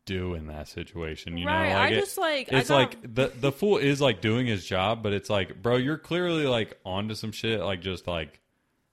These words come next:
Speaker 1: like, fucking around. Like, you are barking up the wrong tree here, bro. <laughs> Like, I,
Speaker 2: <laughs>
Speaker 1: I guess it's just weird. It, it's weird when people do that because it's also, like, you're, it's, like, a weird, like,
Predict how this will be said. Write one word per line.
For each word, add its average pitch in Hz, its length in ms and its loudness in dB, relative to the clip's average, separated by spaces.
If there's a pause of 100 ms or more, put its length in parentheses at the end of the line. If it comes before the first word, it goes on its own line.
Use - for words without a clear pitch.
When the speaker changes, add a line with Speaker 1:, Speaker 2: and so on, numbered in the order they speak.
(260)
Speaker 1:
like, 95 240 -4
fucking 101 280 0
around. 87 380 -2
Like, 87 260 -4
you 151 260 4
are 139 80 6
barking 127 360 2
up 113 220 0
the 104 80 -2
wrong 98 240 0
tree 95 260 -4
here, 82 140 -6
bro. 87 240 -2 (180)
<laughs> 135 240 4
Like, 131 380 2
I, 120 220 2 (420)
Speaker 2:
<laughs> 320 400 -6
Speaker 1:
I 123 160 4
guess 139 240 2
it's 131 160 -2
just 107 160 -2
weird. 87 520 -4
It, 101 300 -2
it's 110 220 -2
weird 120 180 0
when 131 140 -2
people 110 260 -2
do 92 200 -2
that 113 280 0
because 101 240 -4
it's 87 160 -10
also, 95 400 -2
like, 82 340 -6 (1400)
you're, 87 580 -8 (240)
it's, 95 240 -8
like, 95 180 -2
a 85 80 -2
weird, 85 400 -6
like, 76 360 -10